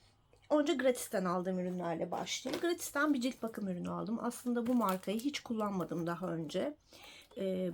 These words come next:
bunun ismi nasıl okunuyor bilmiyorum ama Planet Essence diye geçen bir marka.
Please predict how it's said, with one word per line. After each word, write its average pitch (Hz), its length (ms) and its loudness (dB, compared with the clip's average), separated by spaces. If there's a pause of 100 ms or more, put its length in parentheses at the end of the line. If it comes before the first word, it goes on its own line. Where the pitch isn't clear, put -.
bunun 285 300 4
ismi 311 340 0
nasıl 320 260 4
okunuyor 285 360 2
bilmiyorum 269 340 4
ama 254 220 4
Planet 247 560 2
Essence 202 460 0 (600)
diye 175 160 0
geçen 165 520 0
bir 160 100 -2
marka. 170 540 -4